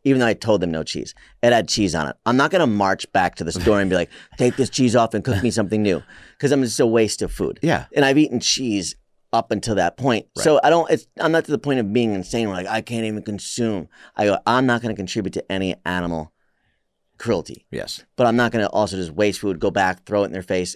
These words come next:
Speaker 1: But I had to go back there and be like, "Do you know what vegan means?" Like, she's like, "Vegetarian?" I go, "Vegan's no animal products, don't worry about it," 'cause I go there all the time. It's
Speaker 2: Yeah.
Speaker 1: like, she didn't know. Some people just don't know. They think
Speaker 2: Also,
Speaker 1: the
Speaker 2: you
Speaker 1: vegan burger with cheese is a vegetarian burger.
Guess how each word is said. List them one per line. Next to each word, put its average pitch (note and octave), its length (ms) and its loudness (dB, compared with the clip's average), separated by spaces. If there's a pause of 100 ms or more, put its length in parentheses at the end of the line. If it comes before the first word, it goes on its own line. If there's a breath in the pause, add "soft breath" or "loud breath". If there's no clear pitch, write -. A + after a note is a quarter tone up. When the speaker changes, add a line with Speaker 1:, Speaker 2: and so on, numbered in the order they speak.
(120)
Speaker 1:
But A2 120 2
I A2+ 40 4
had B2 140 0
to A2+ 40 0
go G#2 100 0
back A#2 260 0
there A2 180 0
and F#2 120 -4
be G2+ 100 2
like, F2 180 0 (340 loud breath)
"Do B2+ 80 -6
you C#3+ 80 0
know D3+ 140 0
what - 180 -6
vegan D#3 340 -2
means?" E3 220 -8
Like, D3+ 140 -6 (400)
she's - 100 -12
like, C#3 160 -4
"Vegetarian?" D#4 720 -2
I - 100 -4
go, C3 200 4
"Vegan's C#3 400 -2
no C#3+ 160 2
animal C3+ 300 -2
products, B2+ 320 2
don't A#2+ 220 0
worry B2+ 140 0
about B2 160 4
it," G#2+ 60 -2
'cause G#2+ 120 -8
I G#2+ 120 4
go A2 120 2
there G#2 120 2
all F#2 100 0
the F2+ 80 -4
time. A#2+ 160 -2
It's D#3 60 4
Speaker 2:
Yeah. F3+ 280 2
Speaker 1:
like, A2+ 100 -10
she B2+ 100 -4
didn't B2+ 180 2
know. D3 280 0 (220 soft breath)
Some E3 180 0
people F3+ 200 4
just B2 160 -4
don't C3 180 0
know. C#3+ 160 6
They A#2 140 4
think A#2 240 -4 (500 soft breath)
Speaker 2:
Also, F#3 240 4
Speaker 1:
the C#3+ 80 2
Speaker 2:
you D#3+ 120 6
Speaker 1:
vegan D3 200 6
burger B2+ 280 2
with A#2+ 160 0
cheese C3 360 -2
is G#2 140 -8
a G#2 60 -6
vegetarian G#2+ 680 0
burger. G2+ 320 2